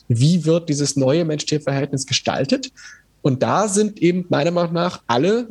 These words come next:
äh, äh, gefordert. Und mit dem Buch möchte ich eben sozusagen die, die Diskussionsstartchancen sozusagen der Menschen verbessern,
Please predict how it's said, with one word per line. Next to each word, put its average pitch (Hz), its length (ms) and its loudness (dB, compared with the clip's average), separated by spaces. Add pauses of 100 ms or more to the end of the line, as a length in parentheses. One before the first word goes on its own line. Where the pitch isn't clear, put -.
äh, 160 840 0
äh, 147 40 -4
gefordert. 147 600 0
Und 147 260 -4
mit 147 160 -6
dem 143 140 2
Buch 151 260 0
möchte 160 240 0
ich 160 180 -4
eben 151 220 2
sozusagen 139 920 -2 (340)
die, 139 260 2 (160)
die 135 100 4
Diskussionsstartchancen 143 1600 0
sozusagen 135 480 -2
der 131 80 2
Menschen 135 360 -2
verbessern, 139 580 -2